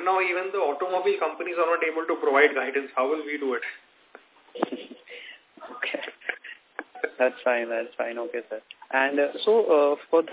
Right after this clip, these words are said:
Speaker 2: revenue of this quarter, can you give me a breakup of how much came from sulfuric acid and how much came from insoluble sulfur?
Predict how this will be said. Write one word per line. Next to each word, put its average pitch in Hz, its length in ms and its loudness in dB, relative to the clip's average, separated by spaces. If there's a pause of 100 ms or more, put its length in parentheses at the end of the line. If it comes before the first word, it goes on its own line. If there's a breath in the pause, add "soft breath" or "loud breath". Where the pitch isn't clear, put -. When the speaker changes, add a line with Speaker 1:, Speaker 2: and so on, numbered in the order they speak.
Speaker 2:
revenue 139 380 2
of 175 140 -4
this 147 220 -2
quarter, 151 280 4
can 165 160 0
you 180 80 -4
give 156 200 -4
me 170 100 -4
a 196 60 -2
breakup - 440 -2
of 165 180 2
how 131 140 6
much 151 240 -2
came 151 200 0
from 156 140 -2
sulfuric 131 480 -4
acid 139 400 0 (100)
and 127 160 -6
how 127 120 -4
much 123 240 -10
came 127 200 -6
from 123 120 -8
insoluble 117 480 -4
sulfur? 117 320 -6